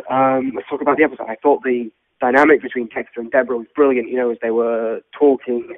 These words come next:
outside, um, about Dex being a serial killer and how long they've been doing it. And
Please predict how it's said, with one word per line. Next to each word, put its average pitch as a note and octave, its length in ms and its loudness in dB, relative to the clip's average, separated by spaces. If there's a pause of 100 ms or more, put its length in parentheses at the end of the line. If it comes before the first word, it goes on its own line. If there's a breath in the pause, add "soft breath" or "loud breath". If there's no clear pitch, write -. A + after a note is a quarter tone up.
outside, A#2 800 -6 (640)
um, G#2+ 280 -10
about G#2+ 280 -8
Dex A#2 340 -6
being A2+ 200 -4
a - 100 -10
serial B2 280 2
killer A2+ 240 -6
and G#2+ 80 -14
how A#2+ 120 -2
long A2+ 180 -4
they've G#2 140 -14
been G#2+ 180 -18
doing C3 320 4
it. B2 280 0
And G#2+ 120 -14